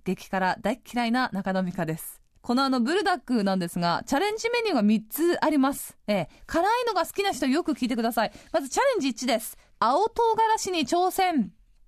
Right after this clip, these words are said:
青唐辛子を何もつけずに三本完食しますと、好きな一品料理から一皿をサービスします。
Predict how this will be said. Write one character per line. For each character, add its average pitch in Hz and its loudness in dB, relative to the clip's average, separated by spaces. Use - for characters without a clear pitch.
青 330 2
唐 392 2
辛 370 2
子 214 -2
を 220 0
何 247 2
も 403 0
つ - -12
け 370 0
ず 311 0
に 262 2
三 370 0
本 359 2
完 269 0
食 285 -4
し - -2
ま 254 2
す - -14
と、 254 0
好 - -12
き - -6
な - -2
一 214 0
品 269 2
料 262 0
理 208 -2
か 320 0
ら 330 0
一 - -4
皿 311 2
を 370 2
サ 262 -2
ー 220 -2
ビ 180 -4
ス - -10
し - -8
ま 117 -4
す。 - -16